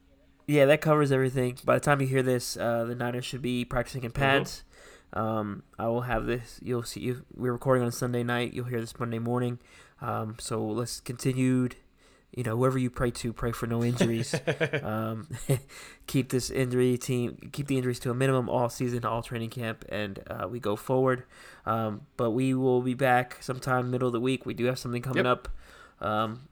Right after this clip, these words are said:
Speaker 1: that should be pretty big for a lot of fans. Hopefully everyone enjoys that. But if, until then, subscribe, rate, review,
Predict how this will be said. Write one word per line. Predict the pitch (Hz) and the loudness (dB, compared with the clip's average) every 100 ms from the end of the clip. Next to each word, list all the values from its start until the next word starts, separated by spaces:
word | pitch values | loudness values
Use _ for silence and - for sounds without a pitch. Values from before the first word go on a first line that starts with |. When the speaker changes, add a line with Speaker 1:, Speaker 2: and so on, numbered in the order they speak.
| - | -8
Speaker 1:
that | 120 | -6
should | - | -4
be | 120 | 0
pretty | 160 | 2
big | 151 151 143 | 4 4 4
for | 127 | 6
a | |
lot | 131 | 6
of | 127 | 4
fans. | 135 127 127 | 2 0 0
Hopefully | 120 - 123 120 | -4 -2 0 2
everyone | 120 120 | 2 -2
enjoys | 120 131 127 127 | -2 0 0 2
that. | 127 135 - | 0 -2 -4
But | 117 | -6
if, | - - | -6 -8
until | 120 - 147 | -6 0 2
then, | 135 131 127 - - - _ | 4 0 -4 -16 -20 -20 _
subscribe, | - 127 - 143 139 | -10 -8 6 8 10
rate, | 139 107 | 8 4
review, | 131 135 143 160 | 2 2 2 2